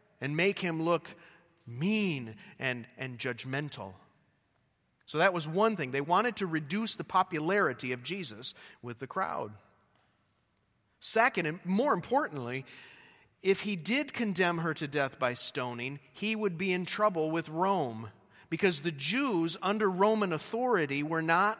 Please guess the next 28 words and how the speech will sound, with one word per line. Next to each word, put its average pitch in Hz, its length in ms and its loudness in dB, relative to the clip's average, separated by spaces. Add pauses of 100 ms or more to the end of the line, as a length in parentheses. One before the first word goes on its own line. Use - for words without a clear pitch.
allowed 160 540 2
to 180 80 -8 (100)
instigate 147 800 -2 (260)
capital 156 480 0
punishment. 208 520 -2
If 123 100 -8
you 160 80 -2
remember 180 420 2
in 175 120 -2
John 156 340 2
eighteen 175 480 -2
thirty-one, 175 640 0 (480)
uh, - 140 -12
later 156 420 6
on, 156 480 4 (160)
uh, 147 160 -10
in 147 140 -4
the 135 80 -6
story 165 420 2
of 135 140 -2
Jesus, 143 440 -4
so 180 220 0
Pilate 196 540 4
said 226 440 2
to 165 120 -4
them, 131 320 -2 (260)
"Take 226 280 4
him 214 280 0